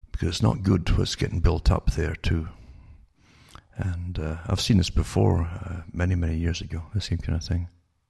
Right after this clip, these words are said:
And the big, big forces backing this and financing it too, believe you me. Hmm. There's an article too about the, the van driver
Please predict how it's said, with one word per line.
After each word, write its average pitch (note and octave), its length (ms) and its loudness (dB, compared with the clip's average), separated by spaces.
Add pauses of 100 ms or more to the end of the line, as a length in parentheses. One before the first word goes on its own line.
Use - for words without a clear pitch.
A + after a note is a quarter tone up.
(760)
And G#2 120 2
the G2 40 4
big, F#2+ 320 2
big F#2+ 160 0
forces G2 560 2
backing F2 400 0
this E2+ 160 0
and D#2 100 0
financing E2+ 500 0
it - 180 -6
too, - 260 -6
believe - 240 -2
you E2+ 80 0
me. E2 220 -4 (300)
Hmm. F2 180 -4 (1500)
There's - 140 0
an E2+ 120 4
article E2 380 0
too F2 220 0
about D#2+ 140 2
the, D#2+ 220 0
the F2 120 0
van E2 460 2 (800)
driver E2 440 0